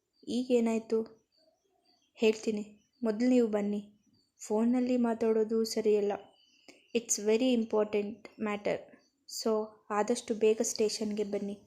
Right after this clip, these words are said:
ಎಂದು ಹೇಳಿ ಕಾಲ್ ಕಟ್ ಮಾಡಿದರು ಇನ್ಸ್‌ಪೆಕ್ಟರ್. ಈ ಎರಡು ತಿಂಗಳಿನಿಂದ ಅವನಿಗೂ ಎಲ್ಲ ಕಡೆ ತಿರುಗಿ ತಿರುಗಿ ಸಾಕಾಗಿತ್ತು. ಬೇಸರದ ನಿಟ್ಟುಸಿರದನ್ನು ಬಿಟ್ಟು, "ಅಂತ ಇಂಪಾರ್ಟೆಂಟ್ ವಿಷಯ ಏನು?"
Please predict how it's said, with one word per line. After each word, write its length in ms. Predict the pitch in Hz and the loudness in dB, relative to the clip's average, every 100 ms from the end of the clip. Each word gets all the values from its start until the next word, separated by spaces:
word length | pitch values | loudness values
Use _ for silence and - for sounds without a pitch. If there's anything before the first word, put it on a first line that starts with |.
| _ _ _ _ - | _ _ _ _ -6
ಎಂದು 260 | 208 208 | -4 -4
ಹೇಳಿ 360 | 202 202 202 254 | -2 -2 0 -2
ಕಾಲ್ 320 | 254 226 208 | 0 0 0
ಕಟ್ 300 | 202 196 - | -2 -6 -6
ಮಾಡಿದರು 540 | 196 185 185 196 262 | -8 -6 -4 -2 -2
ಇನ್ಸ್‌ಪೆಕ್ಟರ್. 600 | 269 240 - 190 190 - - - _ _ _ _ _ _ _ _ _ _ _ _ _ _ | 0 -2 -2 -8 -6 -8 -10 -18 _ _ _ _ _ _ _ _ _ _ _ _ _ _
ಈ 140 | 294 | 4
ಎರಡು 300 | 285 254 285 | 6 6 4
ತಿಂಗಳಿನಿಂದ 720 | 330 311 285 285 277 269 262 262 262 | 4 2 4 6 6 4 4 2 0
ಅವನಿಗೂ 580 | 214 214 240 262 262 277 | 0 0 2 2 2 2
ಎಲ್ಲ 260 | 254 214 220 240 | 4 4 4 0
ಕಡೆ 320 | 240 226 220 | 0 2 2
ತಿರುಗಿ 480 | 220 233 240 240 254 | 2 -2 -2 0 -2
ತಿರುಗಿ 400 | 247 214 214 226 | 0 -2 -2 -2
ಸಾಕಾಗಿತ್ತು. 840 | 226 220 214 220 208 208 208 - - - _ _ _ 233 | -4 -4 -4 -2 -2 -2 -6 -10 -18 -20 _ _ _ -2
ಬೇಸರದ 580 | 220 220 - 220 220 226 220 | 2 2 0 -4 -2 -2 0
ನಿಟ್ಟುಸಿರದನ್ನು 1300 | 220 214 226 226 226 226 220 - 214 226 226 226 220 | -2 -2 -4 -2 -2 0 -2 -4 -4 -2 -2 -2 0
ಬಿಟ್ಟು, 420 | 220 220 254 254 233 - _ _ _ _ _ _ - | -2 -2 0 2 0 -4 _ _ _ _ _ _ -6
"ಅಂತ 220 | 233 220 | -2 0
ಇಂಪಾರ್ಟೆಂಟ್ 760 | 226 208 202 208 240 240 233 226 | 2 2 0 0 0 2 0 0
ವಿಷಯ 460 | 220 - 226 220 | -4 -4 0 2
ಏನು?" 320 | 214 214 220 | 0 -2 -6